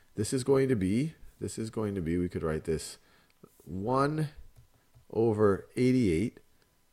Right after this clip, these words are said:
minus one over forty-four y to the hundredth. And then you have plus one plus one half. So that's pretty straightforward. So you have plus one plus one half. So it's gonna be plus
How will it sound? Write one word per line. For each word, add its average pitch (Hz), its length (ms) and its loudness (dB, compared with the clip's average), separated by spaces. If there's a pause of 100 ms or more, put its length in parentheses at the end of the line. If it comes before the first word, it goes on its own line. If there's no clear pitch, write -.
(100)
minus 107 880 -2
one 131 580 0
over 104 480 4
forty-four 110 1000 2 (1300)
y 101 720 0 (580)
to 104 160 0
the 82 100 -2
hundredth. 143 500 -2 (440)
And 104 100 0
then 107 80 2
you 110 60 2
have - 180 0
plus 196 360 2
one 127 460 2
plus - 340 -2
one 101 220 -2
half. 117 420 -10
So - 120 -8
that's 110 200 -2
pretty - 240 -4
straightforward. 71 760 -6 (480)
So - 140 -6
you 85 80 0
have 80 140 -6
plus - 400 -4
one 85 440 -2 (480)
plus 135 400 2
one 98 220 0
half. 65 360 -6
So - 140 -6
it's - 80 -6
gonna 85 160 -4
be 80 140 -4
plus - 600 -2